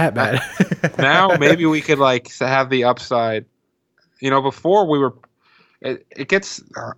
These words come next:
Speaker 2: I'm rambling a little bit here, but basically with any player, you wanna, you wanna look at price tag. You know what I mean? Like,
Speaker 1: Right.
Speaker 2: what is their floor and ceiling compared to what you pay? So if you were paying a second or third round pick for a guy that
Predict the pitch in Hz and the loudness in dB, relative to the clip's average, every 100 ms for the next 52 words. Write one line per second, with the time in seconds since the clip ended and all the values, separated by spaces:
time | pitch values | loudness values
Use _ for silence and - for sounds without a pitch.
0 | - 120 123 117 - 123 117 113 110 110 | -6 -4 -4 -6 0 2 2 0 -2 -2
1 | 107 104 117 110 107 127 - 127 117 110 | -4 -4 -4 -6 -2 -2 -2 -2 -2 -2
2 | - 127 175 156 120 110 107 113 120 117 | -2 -2 0 0 0 2 0 0 0 2
3 | 113 110 - 120 131 143 143 127 139 139 | 0 -2 -6 -2 2 2 2 2 0 -2
4 | 117 123 120 113 - _ _ _ _ _ | -2 2 2 -2 -10 _ _ _ _ _
5 | _ _ _ - 180 - 120 101 104 - | _ _ _ -2 -2 0 -2 -2 -6 -12
6 | 127 131 135 151 147 123 - 127 110 123 | -2 -2 0 -2 -2 -4 -2 -2 0 2
7 | 165 180 170 165 - - 143 147 143 127 | 2 2 0 -2 -2 -4 0 2 0 -2
8 | - 139 143 135 117 120 123 120 117 110 | -4 -2 0 0 -4 -6 0 0 0 -4
9 | 107 113 - 190 113 - 127 185 247 - | -6 -6 -2 -2 -2 -2 -2 -2 -2 0
10 | - 226 233 127 135 131 123 117 127 123 | -2 -2 -6 -6 -8 -6 -8 -6 -4 -2
11 | 120 113 110 131 123 _ 120 113 113 110 | -2 -2 -2 -2 -4 _ -2 -2 -2 -4
12 | 110 117 117 113 110 | 0 0 2 0 0